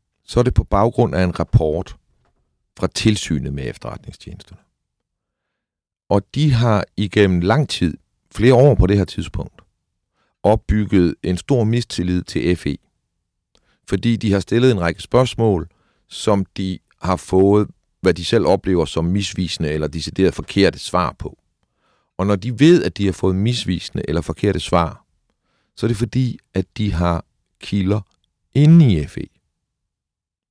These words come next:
Der er en whistleblower, eller der er faktisk flere whistleblowere inde i F E på det her tidspunkt, som fortæller tilsynet,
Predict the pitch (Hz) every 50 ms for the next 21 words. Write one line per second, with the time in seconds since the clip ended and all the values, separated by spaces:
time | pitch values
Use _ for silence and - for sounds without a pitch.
0 | _ _ _ _ _ _ _ _ _ _ _ _ _ _ _ _ _ _ _ _
1 | _ - 98 101 - - - 101 107 113 101 - _ _ - - 104 104 101 95
2 | 117 131 110 131 127 110 104 95 85 85 92 92 82 - _ _ - 90 87 85
3 | 78 78 - _ - 90 87 95 - - 90 90 - - - 87 - - _ _
4 | _ _ _ - - - - 107 120 127 135 156 160 143 95 82 76 - - 73
5 | 71 - 71 69 67 - - - - _ _ _ _ _ _ _ _ _ _ _
6 | _ _ _ _ _ - 98 117 139 156 165 156 117 101 107 110 - - 110 151
7 | 143 - - - 82 87 85 82 73 - - 82 - - - 76 78 87 - _
8 | _ _ _ _ _ _ _ - - 123 113 - - 120 - - - 135 135 131
9 | 95 76 76 - _ - - 160 165 151 - - 98 80 69 67 67